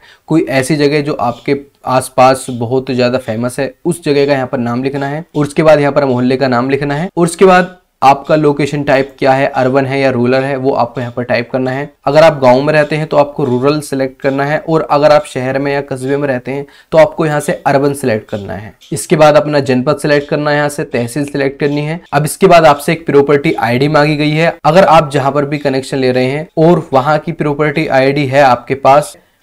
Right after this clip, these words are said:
तो आपको यहाँ पर प्रॉपर्टी आईडी टाइप कर देनी है। अगर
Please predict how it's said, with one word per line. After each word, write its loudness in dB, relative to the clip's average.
तो 6
आपको 4
यहाँ 4
पर 0
प्रॉपर्टी 2
आईडी 2
टाइप 2
कर 0
देनी -2
है। -6
अगर 2